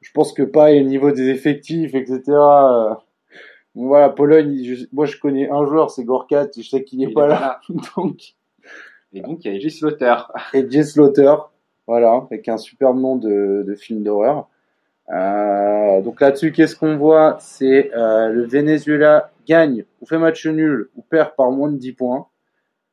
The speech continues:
Speaker 1: La seule explication que je trouve, c'est que <laughs> moi, personnellement,
Speaker 2: Ouais.
Speaker 1: c'est que Gorkat n'est pas là. Euh, que de toute façon, si la Pologne gagne, a priori, ce sera pas un blowout non plus.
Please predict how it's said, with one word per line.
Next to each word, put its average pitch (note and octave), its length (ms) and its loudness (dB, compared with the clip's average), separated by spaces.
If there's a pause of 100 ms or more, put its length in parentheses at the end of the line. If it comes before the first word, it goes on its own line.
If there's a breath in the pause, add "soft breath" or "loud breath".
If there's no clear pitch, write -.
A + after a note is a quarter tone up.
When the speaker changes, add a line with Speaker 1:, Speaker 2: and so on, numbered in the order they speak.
(360)
Speaker 1:
La C3+ 80 -4
seule D#3+ 160 2
explication D#3+ 600 2
que C3+ 60 -10
je - 40 -20
trouve, D#3+ 220 -2
c'est - 160 -10
que - 280 -2
<laughs> C#3+ 140 -4
moi, D#3+ 140 2
personnellement, D#3+ 420 -2
Speaker 2:
Ouais. D#3+ 60 -10
Speaker 1:
c'est D3+ 140 -8
que - 40 -20 (160)
Gorkat D3+ 480 0
n'est D3+ 180 -2
pas E3 180 -2
là. D#3+ 320 -4 (880 loud breath)
Euh, B2+ 680 0
que C3+ 140 -4
de C#3+ 60 -6
toute - 80 -20
façon, D#3+ 240 0
si D#3+ 140 -6
la C#3+ 100 4
Pologne D3 340 0
gagne, D#3 220 4
a B2+ 60 2
priori, C3 360 -2
ce C3+ 100 -18
sera A#2+ 240 -4
pas C3+ 120 -2
un B2+ 100 -4
blowout A#2+ 460 0
non A#2 140 -10
plus. B2 240 -14